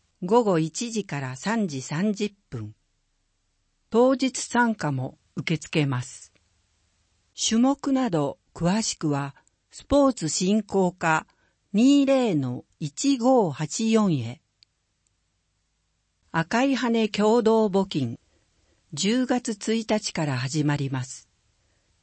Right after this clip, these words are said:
詳しくは、成田市社会福祉協議会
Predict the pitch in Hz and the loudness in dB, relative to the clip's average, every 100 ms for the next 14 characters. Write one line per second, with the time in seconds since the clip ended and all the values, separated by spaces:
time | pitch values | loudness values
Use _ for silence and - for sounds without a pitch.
0 | _ _ _ _ _ 175 190 214 - - | _ _ _ _ _ 0 2 2 -2 -4
1 | 143 127 143 _ _ _ 160 180 208 - | -4 -4 -8 _ _ _ -2 -2 -2 -2
2 | 214 - 151 139 - - - 160 233 262 | -2 -2 -4 -6 -10 -14 -8 -2 0 0
3 | - - 254 254 - 233 220 220 208 196 | -2 -4 -2 -4 -4 -2 0 0 -2 -4
4 | 151 127 | -4 -6